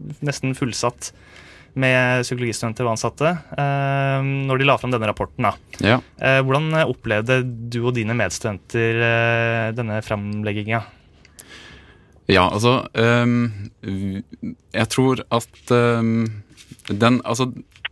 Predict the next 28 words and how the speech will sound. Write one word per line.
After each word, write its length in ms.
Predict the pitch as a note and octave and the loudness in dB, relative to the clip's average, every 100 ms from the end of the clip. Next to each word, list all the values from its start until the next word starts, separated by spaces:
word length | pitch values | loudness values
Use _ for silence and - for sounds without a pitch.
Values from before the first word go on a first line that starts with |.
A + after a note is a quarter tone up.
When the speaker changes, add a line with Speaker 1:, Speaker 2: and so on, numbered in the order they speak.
| _ | _
Speaker 2:
eh, 120 | G#2 | -4
det 180 | G#2+ A#2+ | 0 2
opplevdes 480 | B2+ A2+ G#2+ G#2 A#2 | 0 0 0 0 -2
som 100 | B2+ | 0
en 100 | B2 | 0
veldig 120 | A#2 A2+ | -2 -6
stor 320 | - A2+ A#2+ | -4 -2 0
avstand 500 | A2+ F2 - A#2+ B2+ | 0 0 0 0 2
da, 80 | G#2 | 0
mellom 300 | G2+ G2+ G2+ | 0 -2 -2
hvordan 240 | F#2+ F#2+ | 0 -2
vi 120 | G2 | -2
opplever 520 | G2+ - - F2+ F#2+ | -6 -12 -4 -2 -2
klinikken, 540 | F#2 G#2+ G#2 - B2+ G#2+ _ _ - - - _ - | -2 -2 -2 0 0 -2 _ _ -20 -20 -20 _ 0
eh, 260 | G#2 G#2 | 2 2
og 140 | G#2 G#2+ | 2 0
hvordan 300 | G#2+ G2 G2 | 2 2 2
den 140 | G2+ | 0
er 140 | F#2+ G2 | 0 0
når 100 | G2 | 0
man 140 | G2+ | -2
ser, 320 | - F#2 F#2+ - - - | 0 0 0 -4 -12 -6
eh, 100 | F#2+ | -2
gjennom 540 | F#2+ F#2 F#2 F#2+ G2 G2+ A2 | 0 0 0 -2 -2 -4 0
lovverket 600 | A2 G2 E2+ D#2+ G2 - | 2 2 2 -2 -6 -4
på 220 | F2+ F2+ | 0 2
den. 200 | A2 G#2 - _ - - - _ - G#2+ | 2 0 -6 _ -20 -20 -20 _ -4 2
Ehm, 720 | A2+ A2+ A2+ A2+ A2+ A2 | 4 4 2 2 0 -2